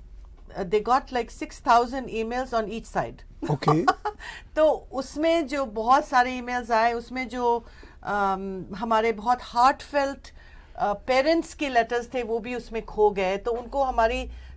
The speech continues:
Speaker 1: जो फीलिंग्स थी और थॉट्स थी इसके विरुद्ध उनको मिली भी नहीं। तो it became a very political issue। It, they,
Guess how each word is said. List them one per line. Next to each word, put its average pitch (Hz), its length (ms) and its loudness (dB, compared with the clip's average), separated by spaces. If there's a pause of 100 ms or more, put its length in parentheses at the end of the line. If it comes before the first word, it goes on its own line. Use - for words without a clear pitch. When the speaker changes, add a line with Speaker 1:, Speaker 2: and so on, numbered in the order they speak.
Speaker 1:
जो 233 440 2 (340)
फीलिंग्स 294 420 -2
थी 262 360 -6
और 233 180 4 (100)
थॉट्स 254 280 4
थी 233 360 -8 (220)
इसके 240 240 -6
विरुद्ध 233 360 0
उनको 226 300 -4
मिली 247 320 -6
भी 202 140 -4
नहीं। 156 300 -4 (420)
तो 262 140 4
it 285 60 0
became 349 360 2
a 349 60 8
very 302 220 2
political 269 680 0 (320)
issue। 175 300 -10 (440)
It, 214 60 -4 (140)
they, 220 320 -6